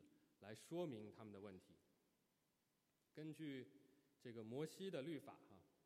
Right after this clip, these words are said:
上帝呢曾经颁布了十诫。那在这十诫当中呢，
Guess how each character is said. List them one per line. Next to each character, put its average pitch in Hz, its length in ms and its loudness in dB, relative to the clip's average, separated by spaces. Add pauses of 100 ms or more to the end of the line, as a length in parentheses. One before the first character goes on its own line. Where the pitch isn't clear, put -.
(140)
上 175 280 2
帝 175 140 2
呢 135 160 2
曾 143 220 -2
经 170 200 4
颁 180 300 4
布 175 220 2
了 120 160 2
十 - 280 -4
诫。 170 280 2 (640)
那 160 100 0
在 208 160 6
这 190 100 4
十 165 320 0
诫 196 220 6
当 180 240 4
中 202 220 6
呢， 127 120 2